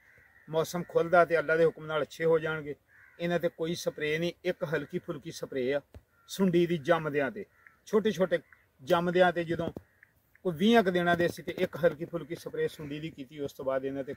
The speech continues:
ਕੁਛ ਨਹੀਂ ਕੀਤਾ। ਤਾਂ ਸਪਰੇਵਾਂ ਦੇ ਅਖਰਾਜਾਤ ਨਹੀਂ ਕੀਤੇ, ਸਪਰੇਵਾਂ ਵਾਲੇ ਤਾਂ ਆਣ ਕੇ ਦੇਖਦੇ, ਕਹਿੰਦੇ ਰਹੇ, "ਫਲਾਨੀ ਕਰ ਦਿਓ ਸਪਰੇਅ, ਫਲਾਂ ਕਰ ਦਿਓ।" ਤੇ ਇਹ ਸਭ ਕੁਛ ਜਿਹੜਾ ਵਾ, ਮਟਰ ਬਹੁਤ ਅੱਛੇ ਖੜੇ, ਅੱਲਾ ਉੱਤੋਂ ਖੈਰ ਖਰੀਅਤ ਰੱਖੇ।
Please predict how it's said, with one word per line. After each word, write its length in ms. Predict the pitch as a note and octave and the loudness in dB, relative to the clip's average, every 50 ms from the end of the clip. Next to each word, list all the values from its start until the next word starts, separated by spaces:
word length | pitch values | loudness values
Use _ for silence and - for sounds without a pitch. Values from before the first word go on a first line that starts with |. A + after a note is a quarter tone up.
| - - | -12 -10
ਕੁਛ 200 | D3+ - - - | -12 -12 -10 -10
ਨਹੀਂ 120 | D3+ C#3+ A#2+ | -12 -12 -10
ਕੀਤਾ। 300 | B2 A#2+ - - G#2 G2+ - _ _ _ _ _ _ _ _ _ _ - - _ _ _ _ _ _ _ _ _ _ _ _ _ _ _ - | -10 -12 -14 -14 -16 -20 -20 _ _ _ _ _ _ _ _ _ _ -20 -20 _ _ _ _ _ _ _ _ _ _ _ _ _ _ _ 2
ਤਾਂ 80 | F3+ F3 | 2 2
ਸਪਰੇਵਾਂ 500 | E3+ - F3 - - E3+ E3 D#3+ E3 E3 D#3+ | 2 0 -4 -6 -4 -4 -2 -2 -2 0 0
ਦੇ 100 | E3 D#3+ D3+ D3+ - E3 | 0 0 0 -2 -4 -8
ਅਖਰਾਜਾਤ 440 | - - D#3+ D#3+ D3+ D#3+ D3+ C#3+ | -8 -6 -6 -4 -2 -2 -2 -2
ਨਹੀਂ 120 | C3+ F3+ E3 | -4 -6 -10
ਕੀਤੇ, 220 | E3 D3 C3 D3 | -10 -10 -8 -10
ਸਪਰੇਵਾਂ 400 | C#3+ - C#3+ - D#3 D#3 D#3 D#3 | -10 -10 -10 -8 -6 -6 -4 -4
ਵਾਲੇ 180 | D#3 D#3 D#3 D3+ | -2 -2 -2 -2
ਤਾਂ 120 | C#3+ D#3 | -2 -4
ਆਣ 160 | D3+ D3 C#3 | -6 -6 -6
ਕੇ 100 | B2+ D#3 | -6 -8
ਦੇਖਦੇ, 360 | C#3 B2 C3+ C#3 A#2+ B2 D3+ C#3+ | -8 -6 -6 -6 -6 -6 -10 -10
ਕਹਿੰਦੇ 280 | - C#3+ D3+ D3 D3+ | -10 -10 -8 -6 -6
ਰਹੇ, 100 | D3 C#3+ C3 | -6 -6 -6
"ਫਲਾਨੀ 400 | _ - D3 C#3 C3+ C#3 D3 C3+ | _ -8 -6 -6 -6 -6 -8 -8
ਕਰ 160 | - C#3 B2+ | -6 -6 -6
ਦਿਓ 160 | B2 C3 C3 | -6 -6 -8
ਸਪਰੇਅ, 300 | - C3+ A#2 B2 C3 C3 | -8 -10 -12 -10 -10 -10
ਫਲਾਂ 280 | - - C#3+ C3+ C#3 C3+ | -6 -4 -4 -4 -4 -4
ਕਰ 160 | - C3+ A#2+ | -8 -10 -10
ਦਿਓ।" 220 | A2+ A#2+ A#2+ A#2+ - _ _ _ _ _ _ _ _ _ _ _ _ _ _ _ _ - _ _ _ _ _ - | -8 -8 -10 -10 -10 _ _ _ _ _ _ _ _ _ _ _ _ _ _ _ _ -20 _ _ _ _ _ -8
ਤੇ 140 | D#3+ C#3 - - | -6 -6 -4 0
ਇਹ 160 | F3 F3+ F#3 | 2 2 2
ਸਭ 240 | F3 - F3+ F3 E3+ | 2 0 -2 -4 -2
ਕੁਛ 160 | - F#3+ E3+ | -2 -4 -4
ਜਿਹੜਾ 260 | C3+ D3+ D#3+ D3+ D#3+ D#3 | -4 -4 -4 -2 -2 -2
ਵਾ, 180 | D3+ D3 C#3 C3 _ _ _ _ _ _ _ _ _ _ _ _ _ _ _ | -2 -2 -2 -4 _ _ _ _ _ _ _ _ _ _ _ _ _ _ _
ਮਟਰ 220 | D3+ D3+ D3 - F3 | -12 -12 -10 -10 -10
ਬਹੁਤ 280 | C#3 D3 D#3+ E3 - | -8 -8 -10 -8 -10
ਅੱਛੇ 240 | C#3+ - - E3+ D#3 | -12 -14 -14 -14 -14
ਖੜੇ, 240 | - E3+ E3 E3 E3 | -12 -10 -8 -8 -8
ਅੱਲਾ 180 | D3 C#3+ D#3 | -6 -6 -6
ਉੱਤੋਂ 200 | D#3 C#3+ - D#3 | -6 -6 -10 -14
ਖੈਰ 220 | - - D3+ C#3+ C#3 | -12 -8 -8 -8 -8
ਖਰੀਅਤ 380 | - - D3+ D3+ D#3 D3+ - | -8 -10 -10 -10 -10 -10 -10
ਰੱਖੇ। 320 | C3+ C#3 - - - D3+ | -10 -10 -10 -10 -10 -12